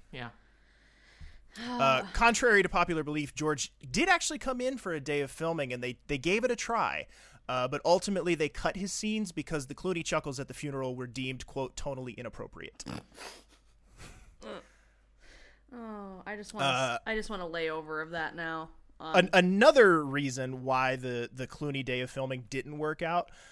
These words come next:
Speaker 2: uh, he kept pestering John Wells to let him do the Spider-Man pointing meme with Goran Vishnik, uh,
Speaker 3: <laughs>
Speaker 2: and he was, he re-,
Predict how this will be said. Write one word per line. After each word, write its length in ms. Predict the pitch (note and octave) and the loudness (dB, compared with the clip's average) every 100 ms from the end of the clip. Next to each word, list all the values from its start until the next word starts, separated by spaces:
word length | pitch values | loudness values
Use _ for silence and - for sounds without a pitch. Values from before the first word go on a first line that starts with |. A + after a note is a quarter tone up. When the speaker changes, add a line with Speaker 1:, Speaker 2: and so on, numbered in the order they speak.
| - - - | -20 -20 -2
Speaker 2:
uh, 300 | B2+ A#2 A#2 | 2 2 2
he 180 | - F3+ | -2 -6
kept 420 | - G#3+ A3+ - | -4 0 0 0
pestering 540 | - D3+ D#3 F3 E3 D3 | -2 -2 -2 -4 -4 -2
John 300 | C3 C3 B2 | -2 -2 -2
Wells 400 | G#2+ A#2 C#3 C#3 | -2 -2 -2 -6
to 100 | C#3 | -6
let 200 | A#2+ B2 | -4 -4
him 160 | C3 B2 | -4 -8
do 200 | B2 B2 | -8 -8
the 100 | A#2+ | -8
Spider-Man 560 | - A#2+ A#2+ B2 A#2 | -4 -4 -2 -4 -6
pointing 420 | - A#2+ A2+ C3 B2 | -6 -8 -6 -8 -6
meme 220 | C3+ C3 | -6 -6
with 160 | A#2+ | -8
Goran 240 | C3 A#2+ A2 | -8 -8 -6
Vishnik, 380 | G#2+ - D3 - - - - - - B2 | -8 -6 -8 -12 -20 -20 -20 -20 -6 0
uh, 380 | A#2+ A#2 A2+ G#4+ | 2 2 6 6
Speaker 3:
<laughs> 60 | D3 | 8
Speaker 2:
and 520 | C#3 - B2 A#2+ B2+ - | 10 10 10 2 -2 -2
he 80 | C3+ | -2
was, 220 | A#2+ - | -4 -8
he 160 | C3 - - - | -10 -8 -12 -10
re-, 280 | C#3+ D3 | -4 -4